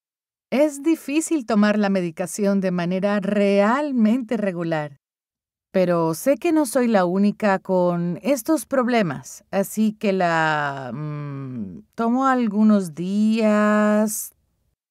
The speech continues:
Ah, tengo que tomarla una vez por semana y la tomo cada diez días, doce días, a veces cada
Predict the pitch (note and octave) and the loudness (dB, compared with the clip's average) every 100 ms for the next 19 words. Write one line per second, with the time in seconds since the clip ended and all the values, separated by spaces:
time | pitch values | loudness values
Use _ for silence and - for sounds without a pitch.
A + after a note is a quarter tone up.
0 | _ - D#3+ D3 C#3+ C#3 C3+ - _ _ | _ -10 -8 -8 -8 -10 -12 -14 _ _
1 | _ _ _ _ _ - B3 C4+ C4+ G#3+ | _ _ _ _ _ -2 0 0 0 2
2 | G3 F#3 F#3 E3+ E3 D#3 D#3+ E3 - E3+ | 2 2 0 -2 -2 -4 -2 -4 -6 -4
3 | D3+ C#3+ - D#3 E3+ F3+ F3+ F3+ G3+ A#3 | -4 -4 -6 -4 -2 0 0 0 0 -2
4 | _ _ _ _ _ _ _ _ _ _ | _ _ _ _ _ _ _ _ _ _
5 | - A3+ A#3 A3 C#4+ D4 - F#3+ D#3+ D3+ | -2 0 0 0 0 0 0 0 0 -2
6 | C#3 B2+ B2+ - F3 F#3+ F#3 F3 E3+ E3 | -4 -8 -12 -10 -6 -4 -4 -4 -4 -4
7 | E3 D#3 D#3 D#3+ - C#3+ D3 F3+ F3+ F3+ | -6 -10 -10 -10 -8 -10 -8 -8 -6 -4
8 | E3+ E3+ E3 D#3 - D3 G#3 C#4 - D4 | -2 -4 -4 -8 -10 -4 -2 -2 -2 -6
9 | A3 A3 F3 D3 G2+ | -4 -2 -2 -2 -6